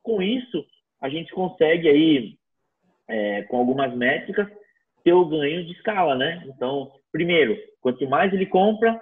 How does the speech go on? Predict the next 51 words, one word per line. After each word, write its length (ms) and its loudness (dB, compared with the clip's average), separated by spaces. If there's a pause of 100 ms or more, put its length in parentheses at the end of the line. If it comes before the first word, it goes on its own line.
(100)
mais 200 -6
barato 420 -2
fica 180 -6
a 40 -4
compra. 520 -4 (540)
E 80 -10
quanto 300 0
mais 240 2
ele 160 -2
compra, 360 -2
mais 240 -2
conexões 420 -4
ele 160 -2
vai 160 0
ter. 460 2
E 100 2
aí 180 0
tem 200 -10
todo 180 -8
um 60 -8
trabalho 460 0
que 80 -20
a 40 -20
gente 240 -20
faz 340 -2 (600)
de 100 -8 (120)
peering, 560 4
né? 280 2
Com 180 -10
quem 200 -6
que 80 -10
ele 100 -8
tem 140 -8
que 60 -20
se 80 -20
conectar, 480 -2
com 160 -10
quem 180 -8
que 80 -8
ele 80 -8
tem 160 -8
que 60 -20
trocar 240 -2
tráfego, 460 -2 (400)
onde 380 4
ele 140 -4
tem 140 -8
que 60 -18
trocar 300 -10
tráfego, 540 -2
né? 200 -4